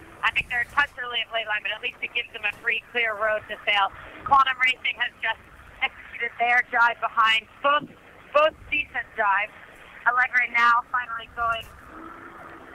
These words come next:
for their own drive. And the kite's taking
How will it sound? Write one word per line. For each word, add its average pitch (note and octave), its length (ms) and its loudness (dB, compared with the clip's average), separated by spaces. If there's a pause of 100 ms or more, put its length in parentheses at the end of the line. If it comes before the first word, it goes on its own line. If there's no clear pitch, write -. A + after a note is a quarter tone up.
(180)
for B3 160 -2
their A3+ 320 4
own B3 320 0
drive. G3+ 320 4 (560)
And G#3 320 0
the A3 80 0 (160)
kite's A#3+ 240 2
taking B3 240 -2